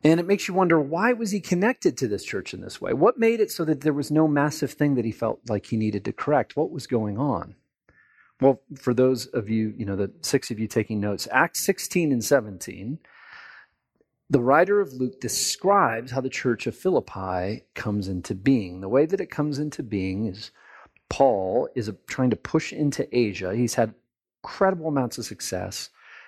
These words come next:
He's gone from major city to major city, planting what amounts to big churches. He goes in these synagogues, he preaches, people come to Christ, it starts to grow.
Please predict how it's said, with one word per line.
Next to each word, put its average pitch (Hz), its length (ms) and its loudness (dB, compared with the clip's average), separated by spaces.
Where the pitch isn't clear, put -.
He's - 140 -6
gone 127 160 4
from 110 160 0
major 170 280 4
city 143 280 0
to 123 40 2
major 120 300 2
city, 98 300 -4
planting 123 720 0
what - 160 -4
amounts 120 380 0
to 98 160 -14
big 143 280 2
churches. - 680 -6
He 107 100 0
goes 143 240 4
in 185 60 2
these 156 180 0
synagogues, 147 500 0
he 113 100 -2
preaches, 151 540 -2
people - 280 -2
come 135 220 0
to 120 60 -4
Christ, 123 460 0
it - 60 -14
starts - 320 -6
to - 80 -14
grow. 120 640 2